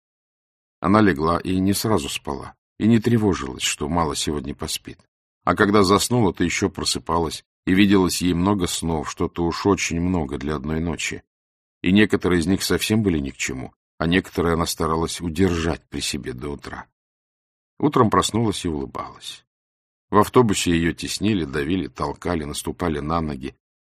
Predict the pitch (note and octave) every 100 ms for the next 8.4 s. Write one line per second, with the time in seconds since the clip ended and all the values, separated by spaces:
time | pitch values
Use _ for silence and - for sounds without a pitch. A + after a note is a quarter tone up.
0 | _ _ A2+ B2+ B2 A2 F2+ A2+ G#2 G2+
1 | F2+ C#2+ D#2 F2 - D2 C#2 - - -
2 | _ _ _ _ _ _ _ _ - G2
3 | A2 B2+ - A2+ A2+ G2 F#2 F#2+ G2+ F2+
4 | F2+ E2+ F2+ A2 A2 - D#2+ F#2+ - F#2
5 | G#2 C#3 - A#2+ A2 G2+ F#2+ G#2 F#2 E2+
6 | E2 - D#2+ F2+ G2+ D2+ D#2+ D2+ D#2+ -
7 | F#2 F#2+ - D#2 D2 F2 D#2+ D#2+ C#2+ -
8 | C#2+ E2+ F#2 -